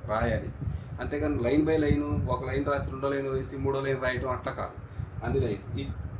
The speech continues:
it is not necessary to be, to begin each answer in a fresh page. మనం ఏం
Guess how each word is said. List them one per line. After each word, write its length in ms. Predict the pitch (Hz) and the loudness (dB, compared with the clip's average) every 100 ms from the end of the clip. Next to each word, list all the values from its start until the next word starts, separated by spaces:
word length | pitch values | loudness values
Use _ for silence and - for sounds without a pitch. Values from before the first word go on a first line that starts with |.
| - 151 | -6 -2
it 60 | 156 | -2
is 80 | - 135 | 0 0
not 140 | 156 - | 0 -2
necessary 360 | - - 160 160 - | -6 -4 -4 -2 -2
to 60 | 131 | -2
be, 120 | 131 123 123 - - - | -2 -2 -2 -2 -4 -8
to 60 | 151 135 | -6 -4
begin 280 | 135 147 208 - - - 139 170 | -2 0 -2 -4 -12 -10 -4 -2
each 180 | 185 170 - 120 139 | -2 -4 -6 -2 -2
answer 300 | 147 185 202 139 | 0 0 0 0
in 80 | 143 175 | 0 0
a 40 | - | 2
fresh 220 | 147 - - | 2 2 2
page. 240 | 139 - - - - - - - - - - - | 0 0 -6 -10 -10 -8 -6 -6 -10 -10 -8 -2
మనం 140 | - | 0
ఏం 40 | 320 | 4